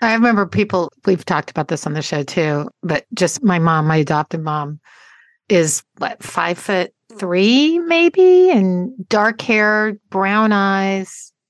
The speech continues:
olive complected. And I'm five nine, five nine and a half, <laughs> you know, and people are like, "Oh,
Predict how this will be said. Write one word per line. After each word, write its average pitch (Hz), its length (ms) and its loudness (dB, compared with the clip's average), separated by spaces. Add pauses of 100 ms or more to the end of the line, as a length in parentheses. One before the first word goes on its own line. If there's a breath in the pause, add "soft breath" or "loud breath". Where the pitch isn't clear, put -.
(280)
olive 202 380 -2
complected. 180 840 -6 (440 soft breath)
And 208 140 0
I'm 202 180 2
five 185 500 0
nine, 180 560 2
five 175 240 -2
nine 170 240 0
and 170 120 -4
a 170 300 -2
half, 165 280 -4
<laughs> - 0 -
you 180 80 0
know, 170 160 0
and 165 100 -4
people 202 220 0
are - 20 4
like, 208 160 2
"Oh, 554 120 4